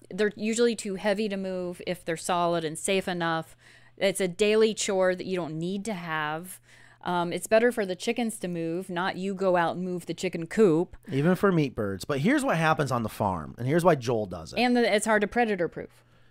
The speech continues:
Speaker 3: It is. That, that's exactly it. But here, uh, if you're on a farm where you have nice, beautiful, flat pastures, the message Joel sends, and this is, it's genius, what he is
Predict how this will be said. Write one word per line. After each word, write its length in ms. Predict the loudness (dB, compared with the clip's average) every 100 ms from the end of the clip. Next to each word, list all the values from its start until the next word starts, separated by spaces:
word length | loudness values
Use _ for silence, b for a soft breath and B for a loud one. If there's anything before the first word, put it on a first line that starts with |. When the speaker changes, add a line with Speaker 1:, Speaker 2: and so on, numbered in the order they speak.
| b
Speaker 3:
It 140 | 8 8
is. 180 | 8 6
That, 180 | 4 6
that's 200 | 6 4
exactly 500 | 4 6 6 4 4
it. 100 | 2
But 120 | 0
here, 300 | 0 4 4 6
uh, 120 | 2
if 100 | 2 -4
you're 120 | -2
on 180 | 2 2
a 60 |
farm 460 | 2 4 4 4 0
where 100 | -2
you 120 | 0
have 160 | 0 0
nice, 480 | -2 0 2 0 -2
beautiful, 400 | 2 4 4 -4
flat 380 | 0 0 2 -2
pastures, 680 | 2 2 0 -6 -8 -10 -14 b b b b b b
the 60 | -4
message 520 | 0 2 2 2 -4
Joel 360 | -4 2 2 2
sends, 640 | -2 -4 -4 -4 -8 -12 -8
and 120 | -2
this 160 | 0 2
is, 180 | 0 0
it's 260 | -2 -4 -8
genius, 720 | -2 2 2 0 -6 -8 -10 -16 _ _ -20 -18 -4
what 360 | 4 4 4
he 300 | -4 0 0
is 260 | 0 -2 -2